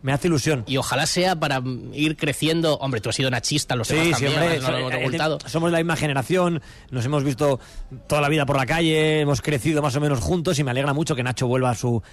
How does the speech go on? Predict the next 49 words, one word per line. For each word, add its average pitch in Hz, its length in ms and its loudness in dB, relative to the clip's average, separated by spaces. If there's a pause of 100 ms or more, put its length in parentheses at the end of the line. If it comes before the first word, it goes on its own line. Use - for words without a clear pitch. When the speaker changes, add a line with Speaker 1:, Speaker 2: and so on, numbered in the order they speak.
Speaker 1:
a 117 100 -2
su 120 120 -2
casa. 110 340 -2 (240)
Speaker 2:
Alguno 160 360 2
dirá, 196 260 2
pero 156 160 -2
creo 202 160 0
que 196 60 -2
en 202 80 0
este 170 180 -4
caso - 240 -4
no 135 140 -2
tanto. 92 340 -10 (220)
Alguno 143 180 0
dirá, 131 160 2
"Ya 196 160 2
estáis, 196 480 0
la 170 140 -4
pelota, 180 420 -4
Nacho 180 260 -4
Casas, 180 360 -2
tal 156 140 0
y 143 40 0
cual". 156 140 0
Pero 139 160 0
no, 175 80 2
yo 156 160 2
ayer 180 240 2
apreciaba 170 480 0
en 156 60 2
la 139 80 0
gente 160 240 -2
ilusión 175 420 2 (240)
volver 139 320 2
a - 20 4
ver 190 140 2
a 170 60 2
Nacho 160 220 -2
Casas 113 280 -4
con 120 140 -2
el 123 80 0
escudo 185 260 0
del 185 100 2
Sporting 160 400 -2
aquí 151 260 0
en 139 120 2
el 131 80 0
pecho. 151 400 -2 (340)
Eh... 131 280 -2